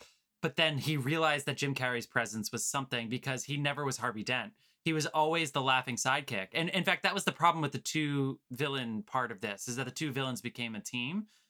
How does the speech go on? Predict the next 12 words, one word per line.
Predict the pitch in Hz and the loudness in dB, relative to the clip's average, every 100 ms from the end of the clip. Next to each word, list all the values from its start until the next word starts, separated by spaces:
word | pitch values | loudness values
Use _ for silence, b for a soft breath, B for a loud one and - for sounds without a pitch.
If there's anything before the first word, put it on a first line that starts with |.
| b - | b -6
and | 143 147 | -2 0
they | 147 | 0
weren't | 131 165 151 | 2 0 2
one | 135 135 | 2 2
identity. | 120 131 151 117 | 0 -2 -2 -2
They | 101 | 0
were | 123 135 | 2 2
Edward | 135 131 127 | 0 2 2
Nygma | 127 127 113 | 2 2 0
with | 110 | 0
Two-Face's | - 135 - 117 113 104 | -2 -4 -2 -4 -6 -6
endorsement | 101 107 101 - 95 | -4 -4 -4 -8 -12